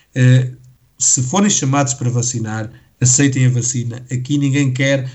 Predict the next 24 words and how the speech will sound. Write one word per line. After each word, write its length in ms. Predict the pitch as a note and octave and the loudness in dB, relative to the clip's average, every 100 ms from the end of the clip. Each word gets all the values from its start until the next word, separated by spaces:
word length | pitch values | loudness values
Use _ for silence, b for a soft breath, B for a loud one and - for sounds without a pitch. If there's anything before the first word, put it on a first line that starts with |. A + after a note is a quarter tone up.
| B - | B 2
o 120 | B2+ | 4
mal 320 | C#3 D3 C#3 | 6 4 0
de 80 | B2+ | -2
ninguém. 500 | B2+ B2 C3+ D3+ D#3 | 0 0 0 -4 -4
Isto 240 | C3+ - | -6 -6
não, 360 | C#3+ D3 C#3+ B2+ B B - | -4 -4 -4 -6 B B -4
não 140 | C#3 | 0
há 100 | D3+ | 0
aqui 280 | D3 D#3 D3 | -2 -6 -6
conspirações, 1200 | C3 D3 - C#3+ C3 C3 D3 D#3 D#3 C#3+ - - - | -2 -2 -2 -2 0 -2 -2 -2 -2 -4 -6 -10 -8
como 320 | D3 C#3 C3 | -2 0 0
os 160 | B2 - | 0 -2
conspiracionistas 960 | C#3+ C3 C#3+ C3+ - C3+ C3+ C3 B2+ | -2 -2 0 0 0 0 0 -2 -4
costumam 400 | - - B2+ B2 | -4 -2 0 0
dizer. 480 | A#2+ A#2 C#3 C#3+ C#3 B B B - | 0 0 0 0 -4 B B B -6
Eh, 400 | C3+ C3 C3 C3 | 0 2 2 0
a 40 | C#3 | 0
vacina 380 | D3 - E3+ | 2 0 0
é 80 | F3 | 0
realmente 420 | D#3+ D#3+ D#3+ D#3+ | 0 -2 -2 -4
para 100 | D3+ | -4
o 40 | D3+ | -4
nosso 280 | D3+ - C3+ | -4 -4 -6
bem. 340 | D#3 B2+ | -6 -6